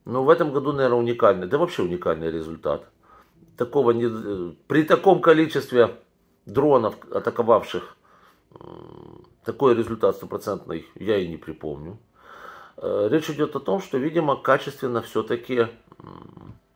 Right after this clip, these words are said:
подработали наше П В О. Значит, э, стало гораздо больше средств поражения вот подобных вот пепелацев. Щас, кстати, зашел американский пакет военной помощи, там был испанский, еще какой-то. Видимо, понимаете, эти вещи не афишируются. Ну, что-то завозят, то, что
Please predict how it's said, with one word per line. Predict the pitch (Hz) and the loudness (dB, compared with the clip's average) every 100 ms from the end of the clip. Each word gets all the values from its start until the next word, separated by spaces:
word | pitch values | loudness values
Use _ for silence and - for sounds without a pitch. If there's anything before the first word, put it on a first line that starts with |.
| - | 0
подработали | 117 107 104 117 104 | 2 2 0 -2 -4
наше | 90 90 - | -4 -4 -4
П | - 87 | -6 -4
В | 78 | -6
О. | 62 - _ _ _ _ _ _ _ _ _ _ _ _ _ _ - | -8 -12 _ _ _ _ _ _ _ _ _ _ _ _ _ _ -10
Значит, | 101 123 - - | -4 -4 -6 -4
э, | 110 104 98 98 92 90 85 82 | 0 2 4 2 0 -2 -4 -6
стало | - 113 110 | 0 2 2
гораздо | 104 110 98 | 2 2 2
больше | 95 104 104 | -2 -4 -4
средств | 90 87 87 - | -8 -6 -6 -4
поражения | 85 87 87 117 95 | -2 0 2 0 0
вот | 82 80 | -6 -6
подобных | 87 85 95 82 - | -6 -6 -8 -8 -10
вот | - | -10
пепелацев. | 92 92 85 64 - 69 - - - - | -10 -8 -6 -6 -8 -16 -18 -20 -20 -8
Щас, | - 113 | 0 2
кстати, | - 101 101 | 2 -4 -2
зашел | 98 - 98 | -4 -2 0
американский | 95 98 131 160 - | 0 0 0 0 -2
пакет | 139 123 120 117 | -8 -8 -4 -4
военной | 113 113 110 107 | 0 0 0 -4
помощи, | 107 110 98 - | -4 -4 -4 -8
там | - 78 | -6 -6
был | 78 76 | -6 -8
испанский, | - 147 156 - | -2 0 0 -2
еще | - - 147 | -10 -8 -4
какой-то. | 120 120 | -4 -4
Видимо, | 127 127 131 113 - - - - | -6 0 2 0 -2 -20 -14 -6
понимаете, | 202 240 220 160 180 | 0 4 4 4 0
эти | - | 0
вещи | 175 175 - | -2 -2 -4
не | 156 | -4
афишируются. | 120 120 - 85 71 73 - | -4 -4 -6 -4 -4 -6 -8
Ну, | 120 285 | -8 -8
что-то | - 185 - 131 | -6 -4 -2 0
завозят, | 113 117 180 135 120 - | 2 2 2 0 -4 -4
то, | 156 151 | -2 -2
что | - 117 107 104 | -2 0 2 0